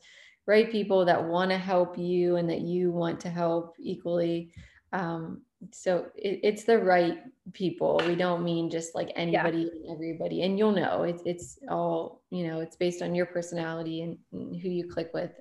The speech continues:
Speaker 1: and whatnot, uh, which kinda leads to the next point that I'll tackle.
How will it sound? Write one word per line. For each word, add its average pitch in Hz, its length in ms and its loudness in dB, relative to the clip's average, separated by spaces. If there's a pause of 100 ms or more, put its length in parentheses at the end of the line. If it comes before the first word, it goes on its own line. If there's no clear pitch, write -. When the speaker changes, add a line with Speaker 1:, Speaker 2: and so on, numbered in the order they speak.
Speaker 1:
and 151 120 -8
whatnot, 175 500 -8 (560)
uh, 170 320 0
which 185 200 -8
kinda 220 240 4
leads 202 360 2
to 180 400 4
the 170 120 -2
next 165 380 -4
point 226 260 -2
that 196 180 0
I'll 175 180 0
tackle. 196 680 -6